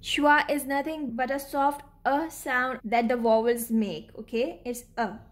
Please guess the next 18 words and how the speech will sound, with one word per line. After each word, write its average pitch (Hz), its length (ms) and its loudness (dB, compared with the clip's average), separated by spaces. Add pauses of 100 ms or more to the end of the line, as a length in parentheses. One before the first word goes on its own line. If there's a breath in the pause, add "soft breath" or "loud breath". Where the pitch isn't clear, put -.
(460)
This 262 260 2
is 277 140 0
the 262 160 4 (120)
uh 285 140 0
sound 294 340 0
again, 285 420 -2 (140)
uh 294 180 0 (220)
or 233 200 0 (120)
er 277 320 2 (140)
as 233 220 2
in 247 280 2
mixer. 247 680 0 (840)
This 254 280 4
is 269 100 2
an 262 220 0
alternative 302 560 2
spelling 277 420 -4
of 285 220 -2